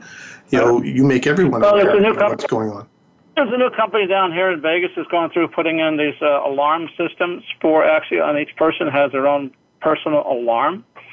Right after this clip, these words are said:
Speaker 2: They can send it out. And they're pretty much doing it for housekeepers and people that are in rooms and things from there. They're doing that right now. So through the hotel industry is picking it up to have that where the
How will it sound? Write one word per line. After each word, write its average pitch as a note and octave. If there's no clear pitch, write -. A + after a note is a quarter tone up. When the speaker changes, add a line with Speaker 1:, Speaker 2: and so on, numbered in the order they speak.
Speaker 2:
They D#3
can D3
send D3+
it D3
out. D#3
And D3+
they're D3+
pretty D#3
much C#3+
doing D3
it C3+
for C#3
housekeepers D3
and C3+
people D3+
that C#3+
are C#3
in C3+
rooms C#3+
and C3
things C#3
from C3+
there. C#3
They're C3+
doing C#3
that C3
right B2
now. C3
So C3+
through D3
the D#3
hotel E3
industry D3+
is C#3
picking D3
it C#3+
up C#3+
to D3
have C#3+
that C#3+
where C#3
the C3+